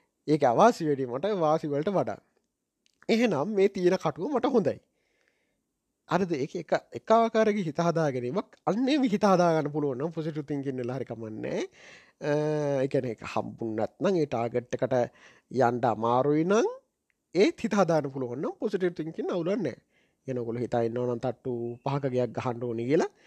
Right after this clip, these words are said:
තට්ටු පහක් නැතුව තට්ටු දෙකක් ගයක් ගහන්න පුළුවන් උන් තත්ත්වයට ආවොත් සතුටු වෙන්න පුළුවන් නම් පොසිටිව් තින්කින් කමන්නේ. හරිද? ඒ කියන්නේ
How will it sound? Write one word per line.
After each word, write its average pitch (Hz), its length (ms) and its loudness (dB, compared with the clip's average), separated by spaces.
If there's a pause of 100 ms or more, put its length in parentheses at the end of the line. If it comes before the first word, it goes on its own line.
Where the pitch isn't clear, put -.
(220)
තට්ටු - 280 -6
පහක් 147 240 0
නැතුව 156 220 0
තට්ටු 180 260 0
දෙකක් 156 200 2
ගයක් 143 180 2
ගහන්න 139 300 0
පුළුවන් 135 400 0 (100)
උන් 139 140 -2
තත්ත්වයට 123 400 -4
ආවොත් 117 400 0 (840)
සතුටු 214 300 4
වෙන්න 202 220 4
පුළුවන් 143 340 0
නම් 185 160 -2
පොසිටිව් 202 380 0
තින්කින් 165 360 -4
කමන්නේ. 156 520 0 (1040)
හරිද? 175 180 0
ඒ 139 100 2
කියන්නේ 120 320 -4